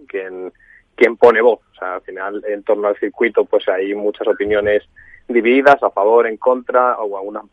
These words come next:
poco más críticas, otras que reman más a favor, pero lo no-, lo noticiable de esto es que un jugador, eh, que además tiene nombre dentro del propio circuito, eh, aunque no lo diga de forma explícita, como dice Álvaro, pero que se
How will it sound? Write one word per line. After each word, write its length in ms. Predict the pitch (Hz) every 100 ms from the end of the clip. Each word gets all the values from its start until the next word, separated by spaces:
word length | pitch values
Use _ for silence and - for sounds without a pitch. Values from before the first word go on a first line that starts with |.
| -
poco 140 | 101
más 120 | 101
críticas, 520 | - 131 123 127 123
otras 360 | 110 101 104 104
que 160 | - 110
reman 260 | 104 104 104
más 140 | 110
a 60 | 113
favor, 300 | 117 135 - _ - - _
pero 200 | 123 123
lo 100 | 127
no-, 140 | 120 -
lo 160 | 107
noticiable 480 | 101 98 101 113 110
de 40 | 113
esto 140 | 123
es 80 | 117
que 100 | 117
un 80 | 110
jugador, 520 | - 117 113 131 - _ _ _ _
eh, 580 | 117 98 95 92 95 101
que 80 | 101
además 240 | 98 107
tiene 220 | - 107 98
nombre 360 | 123 127 113
dentro 240 | 110 110 107
del 100 | 104
propio 220 | 110 110
circuito, 560 | - 104 131 123 92 - _ - - _ _
eh, 720 | - 113 107 101 101 98 101 -
aunque 240 | 127 117
no 80 | 143
lo 60 | 151
diga 140 | 156
de 60 | 143
forma 240 | 147 139
explícita, 440 | 135 - 156 120 110
como 160 | 117
dice 200 | 123 -
Álvaro, 340 | 131 143 113 107
pero 220 | 107 110
que 120 | 110
se 280 | - 101 101